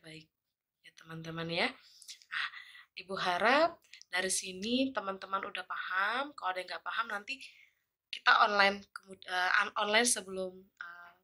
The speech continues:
pulang, sebelum diakhiri. Setelah hasil karya ini kan nanti kita akan online lagi,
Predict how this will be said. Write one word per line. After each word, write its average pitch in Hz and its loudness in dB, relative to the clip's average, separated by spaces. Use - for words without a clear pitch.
pulang, 196 6
sebelum 196 -8
diakhiri. 190 0
Setelah - 4
hasil - -4
karya 190 4
ini 208 -6
kan 269 -2
nanti 247 -8
kita 269 -6
akan 214 2
online 190 2
lagi, 175 -6